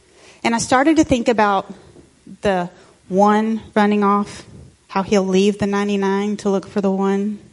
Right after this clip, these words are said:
And then I started thinking about moms who deal with kids that run away.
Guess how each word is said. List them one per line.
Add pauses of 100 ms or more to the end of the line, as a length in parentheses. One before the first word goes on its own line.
(1000)
And
then
I
started
thinking
about (320)
moms (420)
who
deal
with
kids
that
run
away.